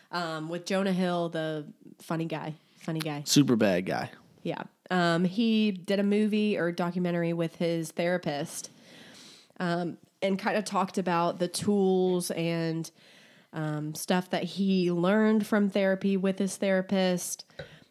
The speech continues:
Speaker 1: and kinda interviewed his therapist throughout the whole documentary. It was very interesting. Um, I think it had, like, a hundred percent on Rotten Tomatoes, which I think was a little much. That's,
Speaker 2: Yes.
Speaker 1: like, unheard of.
Speaker 2: Probably had, like, one review.
Speaker 1: It
Speaker 2: One
Speaker 1: was
Speaker 2: out of one.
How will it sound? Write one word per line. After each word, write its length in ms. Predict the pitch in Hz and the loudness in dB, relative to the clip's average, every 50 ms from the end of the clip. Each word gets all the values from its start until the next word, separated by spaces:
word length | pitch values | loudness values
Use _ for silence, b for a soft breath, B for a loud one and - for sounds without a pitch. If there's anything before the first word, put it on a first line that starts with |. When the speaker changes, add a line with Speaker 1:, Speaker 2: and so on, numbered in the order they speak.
| B _ - | B _ -2
Speaker 1:
and 120 | 196 190 | -2 0
kinda 240 | 190 226 269 403 - - | 0 2 0 0 0 0
interviewed 400 | - 202 214 214 196 208 202 196 | 2 4 4 4 4 4 2 4
his 160 | 180 202 185 - | 2 2 0 0
therapist 460 | - 185 170 170 170 185 160 - - | 0 0 0 0 0 -2 -2 -2 0
throughout 320 | 196 170 160 160 160 - | 0 0 0 0 -2 -2
the 340 | 170 160 160 160 156 151 - | 0 0 0 0 0 -2 -2
whole 160 | 175 170 160 156 | -2 -2 0 0
documentary. 540 | 160 156 156 151 165 151 151 151 156 156 | 0 -2 -2 -2 -2 -2 -2 -2 0 0
It 80 | 160 180 | 0 0
was 140 | 233 269 - | 0 -2 -2
very 260 | - - 440 440 359 | 0 0 0 2 2
interesting. 720 | - 208 196 190 220 196 - - 180 165 160 156 165 170 - | 2 0 0 2 0 -2 -2 -2 -4 -4 -4 -4 -6 -6 -4
Um, 200 | 170 180 180 175 | -2 0 0 0
I 80 | 170 | 0
think 380 | 185 - 220 208 196 190 - B B B B B B B B B B B B B | 0 2 2 2 0 0 -4 B B B B B B B B B B B B B
it 140 | - 196 190 | 0 2 2
had, 200 | 190 254 349 330 | 2 0 0 0
like, 200 | 403 381 - - | 0 -2 -2 0
a 100 | - 196 170 | 0 0 2
hundred 340 | 160 208 190 202 202 190 | 2 4 4 2 2 2
percent 320 | - 208 185 - 202 190 190 | 0 0 2 4 4 4 6
on 100 | 185 175 | 4 4
Rotten 260 | 165 170 165 - 170 | 2 2 0 0 -2
Tomatoes, 580 | 165 - 160 151 147 147 160 180 214 226 214 185 | -2 0 0 0 2 2 4 4 4 4 2 2
which 260 | 175 156 - - - - | 0 0 0 -4 -4 -2
I 80 | - 160 | -2 -2
think 420 | 151 - - - 247 262 269 - | -2 -4 -4 -2 -2 -2 -2 -4
was 140 | - 370 - | -6 -4 -2
a 20 | 349 | -2
little 220 | 359 359 339 330 | 0 0 0 0
much. 640 | 302 254 180 170 175 - - - - - - - - - - | 2 0 0 0 -2 -4 -4 -6 -6 -6 -6 -8 -6 -2 2
That's, 260 | 226 214 196 208 - | 2 4 4 4 4
Speaker 2:
Yes. 20 | |
Speaker 1:
like, 260 | 247 233 226 220 - - - - - | 4 4 4 2 -2 -8 -12 -4 -2
unheard 380 | 196 196 190 170 185 175 165 160 | 0 2 2 4 4 4 2 2
of. 240 | 147 143 151 156 - | 0 -2 -2 4 6
Speaker 2:
Probably 180 | 151 139 131 | 8 10 10
had, 160 | 127 120 117 | 10 10 8
like, 160 | 113 107 101 92 | 8 4 4 4
one 260 | 113 113 113 113 110 | 6 6 8 8 8
review. 480 | 110 107 107 110 110 107 107 117 127 - - - - _ _ _ _ _ _ _ _ _ _ _ _ _ - | 8 8 8 8 8 8 8 8 6 2 -2 -14 -20 _ _ _ _ _ _ _ _ _ _ _ _ _ 0
Speaker 1:
It 80 | 220 214 | 4 6
Speaker 2:
One 120 | 127 120 | 8 8
Speaker 1:
was 60 | 117 110 | 10 10
Speaker 2:
out 80 | 110 | 8
of 80 | 110 107 | 8 8
one. 260 | 110 107 107 120 | 8 8 6 6